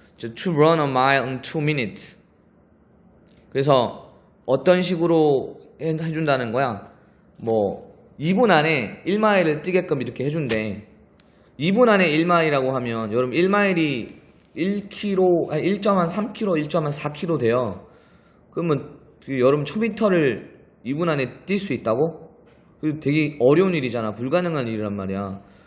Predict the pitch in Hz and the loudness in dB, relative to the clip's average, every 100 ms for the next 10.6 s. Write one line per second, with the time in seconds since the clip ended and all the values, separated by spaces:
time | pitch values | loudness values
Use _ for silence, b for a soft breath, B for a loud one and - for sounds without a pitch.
0 | b - 131 143 120 127 120 113 101 143 | b -2 0 2 4 4 2 -2 0 0
1 | 147 143 147 151 139 - - - _ _ | 0 0 2 4 2 -6 -20 -20 _ _
2 | _ 143 143 165 131 139 127 151 156 151 | _ 0 2 4 4 2 0 -2 0 0
3 | 139 135 127 127 139 135 131 110 117 131 | 0 0 0 0 0 0 -2 -4 -6 -8
4 | - 151 151 131 117 113 - 147 - 120 | -6 -6 -2 -2 -2 -2 -4 -4 -4 -6
5 | - 131 110 98 - B B B - 156 | -4 -4 -4 -6 -10 B B B 0 4
6 | 220 214 196 160 131 113 117 113 - 208 | 4 4 2 2 2 2 -4 -4 -2 0
7 | 202 208 180 139 117 139 151 151 120 120 | 0 -2 -4 -4 -4 -4 -2 -2 0 -2
8 | 120 120 - 139 147 123 107 123 120 147 | -2 -6 -4 -2 -2 0 0 0 0 2
9 | 175 127 117 135 113 139 143 117 110 147 | 2 0 -2 -4 -4 -2 -4 -4 -6 -8
10 | 139 120 107 127 147 | -4 -4 -2 -2 -2